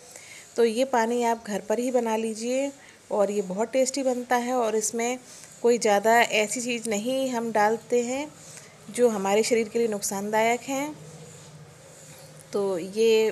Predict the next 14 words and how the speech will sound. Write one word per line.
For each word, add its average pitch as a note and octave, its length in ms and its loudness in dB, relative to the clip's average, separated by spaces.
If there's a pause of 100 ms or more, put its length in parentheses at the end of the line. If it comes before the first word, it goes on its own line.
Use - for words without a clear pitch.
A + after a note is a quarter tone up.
(160)
पानी G3 340 -2
आप G#3 200 -4
घर F#3 120 -2
पर G#3+ 180 -2
बनाइए G#3+ 580 -2 (640)
और F#3+ 420 2 (480)
बाहर F#3+ 400 -4
की A3+ 180 -10
चीज़ों G#3+ 360 -6
को A3 160 -6 (120)
अवॉइड G3 360 -2
कीजिए। A#3 520 -6 (1500)
तो F#3+ 260 0
आइए A3+ 600 0